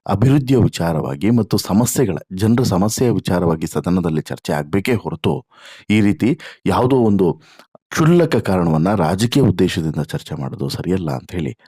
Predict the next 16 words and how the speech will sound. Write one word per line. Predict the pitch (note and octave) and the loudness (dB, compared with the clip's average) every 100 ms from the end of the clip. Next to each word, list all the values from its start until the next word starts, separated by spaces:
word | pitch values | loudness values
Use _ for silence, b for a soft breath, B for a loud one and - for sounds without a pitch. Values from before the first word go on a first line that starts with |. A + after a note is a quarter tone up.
| - | -8
ನಮ್ಮ | D2+ B1+ | -6 -6
ಭಾವನೆ. | - - - - - _ b b - | -6 -8 -8 -12 -18 _ b b -4
ಇದು | F#2 G#2+ - B B - | 0 0 -2 B B -4
ಜನರ | E2+ D2+ C#2 - | -4 -4 -6 -8
ಭಾವನೆ. | A#1 A1 - - _ _ B B B | -8 -10 -12 -20 _ _ B B B
ನಿಮ್ಗೇನ್ | B2+ F3+ F3+ | 2 4 2
ಅನ್ಸುತ್ತೆ | C3 A#2 A#2+ | 2 0 0
ಸ್ನೇಹಿತರೆ? | G#2 G2 F#2 G#2 A#2 - B B B B | 0 0 0 0 0 -4 B B B B
ಈ | C3 C#3 | 2 4
ಇಡೀ | A#2 D3+ F3 | 4 4 2
ಪ್ರಕರಣ | C#3+ C3+ B2 | 2 2 2
ಹೋಗ್ತಿರುವಂಥ | G#2 G2 - A2+ G2 F#2+ | 2 2 2 2 2 2
ದಿಕ್ಕು | D#2+ E2+ - | -2 -2 2
ಮತ್ತು | A#2 - F2 | 2 2 0
ರಾಜಕೀಯ | E2 F#2 - F2+ | 0 -2 -2 0
ನಾಯಕರ | D#2 D2+ - | 0 -2 -2